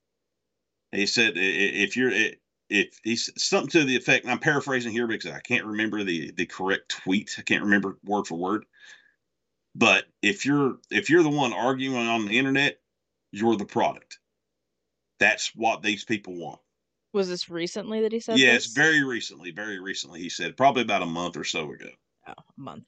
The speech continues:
Speaker 2: okay. That's,
Speaker 1: Yeah.
Speaker 2: I don't think I'll find it then.
Speaker 1: Yeah, yeah, yeah. But, uh, he, it, but, uh, paraphrasing, he said that, uh, if, if you're, if you, or if you're arguing with someone on the internet,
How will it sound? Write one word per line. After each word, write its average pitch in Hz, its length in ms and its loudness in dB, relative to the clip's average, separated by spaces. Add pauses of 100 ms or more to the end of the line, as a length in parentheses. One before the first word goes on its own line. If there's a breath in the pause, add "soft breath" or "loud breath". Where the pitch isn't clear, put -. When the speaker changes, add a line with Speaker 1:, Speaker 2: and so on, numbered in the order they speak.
Speaker 2:
okay. - 380 -14
That's, - 140 0
Speaker 1:
Yeah. 87 340 4
Speaker 2:
I 180 60 -4
don't 170 100 -4
think 165 160 -6
I'll 156 80 -8
find 107 260 -12
it 92 120 -16
then. 110 280 -10
Speaker 1:
Yeah, 95 380 4
yeah, 95 100 -2
yeah. 107 160 -2 (440 soft breath)
But, 95 280 -6
uh, 90 240 -4 (360)
he, 110 140 -2
it, 101 240 -4
but, 101 120 4
uh, 98 200 -2 (140)
paraphrasing, 127 640 0
he 107 160 -6
said 95 400 -4
that, 87 240 -10
uh, 87 40 -4
if, 85 340 -2
if 92 240 0
you're, 101 360 -2
if 92 200 -4
you, 123 220 6 (840)
or 98 100 2
if - 160 -6
you're 135 180 6
arguing 120 340 6
with 117 100 0
someone 113 340 0
on 98 140 -2
the 90 80 0
internet, 90 400 0